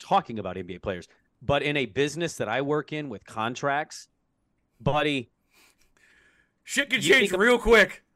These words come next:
Speaker 1: You think about that shit six months out,
Speaker 2: Mm-hmm.
Speaker 1: seven months out, eight months. Hell, you, oh, this is
Speaker 2: You
Speaker 1: the
Speaker 2: gotta
Speaker 1: final
Speaker 2: plan your
Speaker 1: year.
Speaker 2: life.
Speaker 1: Yeah, you start to think about, like, is this gonna continue? Is this gonna change? What is this? And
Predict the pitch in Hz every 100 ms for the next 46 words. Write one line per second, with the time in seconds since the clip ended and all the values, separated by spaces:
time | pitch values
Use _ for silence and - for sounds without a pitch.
0 | _ - 165 185 175 165 156 151 - 151
1 | 139 - - - - 175 - - 156 139
2 | - - - 139 135 _ - 156 139 120
3 | 170 160 165 151 143 135 - 139 139 123
4 | - 147 156 - 151 143 - 156 165 190
5 | 156 135 160 _ 107 160 131 175 180 277
6 | 254 226 - 220 226 208 226 214 262 170
7 | - - - _ _ 113 147 226 165 120
8 | 165 - 160 165 185 - 147 147 147 135
9 | 147 131 135 135 135 110 117 113 131 131
10 | - 120 110 127 156 214 143 - 117 143
11 | 123 117 - 117 151 202 123 120 120 131
12 | - 190 202 165 139